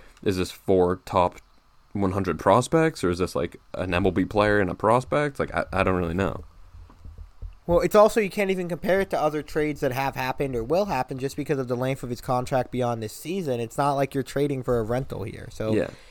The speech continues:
Speaker 2: it's, this is a real baseball trade that's going down that will affect these franchises for years to come and not just this one season. So that's why it's also
Speaker 1: Mm-hmm.
Speaker 2: d-, dicey to roll, and you're more willing to part with these major league ready talent. So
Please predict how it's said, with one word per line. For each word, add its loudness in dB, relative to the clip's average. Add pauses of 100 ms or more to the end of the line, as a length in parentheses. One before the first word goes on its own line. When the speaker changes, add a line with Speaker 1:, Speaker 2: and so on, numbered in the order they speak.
(160)
Speaker 2:
it's, -6 (120)
this 0
is -2
a 6
real 2
baseball -2
trade -8
that's 0
going -2
down -2 (720)
that -4
will 4
affect 2
these -6
franchises -2
for -8
years -6
to -16
come 0
and -8
not -6
just -8
this -12
one -8
season. -12
So -6
that's -2
why 0
it's -4
also -2
Speaker 1:
Mm-hmm. -6
Speaker 2:
d-, -10 (140)
dicey -6
to -10
roll, 0 (800)
and -2
you're 4
more 4
willing 2
to -18
part 0
with -8
these -10
major -6
league -8
ready -8
talent. -12
So -4